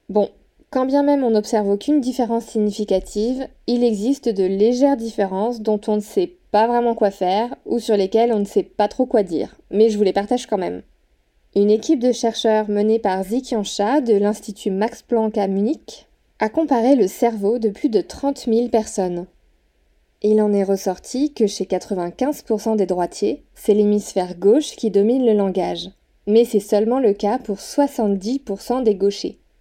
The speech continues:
En réalité, chez les gauchers, la fonction du langage est davantage répartie entre des aires situées dans les deux hémisphères.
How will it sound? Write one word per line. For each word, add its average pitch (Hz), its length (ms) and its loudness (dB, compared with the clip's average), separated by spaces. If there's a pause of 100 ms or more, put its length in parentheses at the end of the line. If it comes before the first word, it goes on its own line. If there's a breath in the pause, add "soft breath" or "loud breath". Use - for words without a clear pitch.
(600)
En 208 120 0
réalité, 214 500 2
chez 233 200 0
les 190 120 2
gauchers, 202 560 0
la 214 160 2
fonction 277 380 -4
du 247 140 -2
langage 220 480 0
est 214 60 0
davantage 214 720 0
répartie 233 920 -2
entre 208 320 -2
des 196 320 2
aires 269 180 2
situées 240 420 -6
dans 226 120 0
les 190 120 -2
deux 214 340 2
hémisphères. 196 680 -2